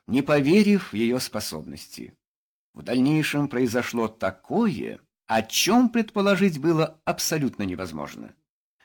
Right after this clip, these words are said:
Анастасия, едва сделав шаг из-за своих импровизированных кулис, запела голосом Аллы Пугачевой. Нет, она не пародировала великую певицу, не имитировала ее голос,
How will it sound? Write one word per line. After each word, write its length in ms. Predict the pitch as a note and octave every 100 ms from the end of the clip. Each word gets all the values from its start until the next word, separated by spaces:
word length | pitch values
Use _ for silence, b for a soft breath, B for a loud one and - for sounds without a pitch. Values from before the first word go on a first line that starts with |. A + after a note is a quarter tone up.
| b b b -
Анастасия, 920 | B2 C3 - C3+ - C#3 D#3+ E3+ E3+
едва 340 | F#2+ C3 C3 C#3+
сделав 420 | G2 D3 C#3 B2+
шаг 360 | - C#3+ B2 -
из-за 240 | A2 G#2+ A2+
своих 400 | - A#2 A#2 A2
импровизированных 880 | G#2+ G#2 G2+ E2 B2 G#2 F#2 E2+ -
кулис, 640 | C2 D3 F#3+ - - - _ _ _ _ -
запела 560 | C3 C3 - E3+ D#3+
голосом 580 | C#3+ E3 D#3 - D3+ C#3 -
Аллы 340 | C#3+ D3 C#3
Пугачевой. 720 | C#3 C3 C3 - C#2+ A1 G1+ _ _ _ _
Нет, 540 | F2 G#2+ G#3 C#3+ - _ B B B
она 280 | C3+ D3+ D#3
не 200 | D#3 E3+
пародировала 960 | D#3+ D#3 D#3 A#2+ B2+ A3 A3+ F#3+ E3
великую 460 | D3 B2+ A#2 G#2 G2
певицу, 560 | F2 D2+ - - - _ b b b
не 280 | B2+ E3 F#3
имитировала 760 | F#3 F3+ - G#3 A3 G3+ G3
ее 260 | G3 F#3+ F#3
голос, 520 | D3 G#2 E2+ - -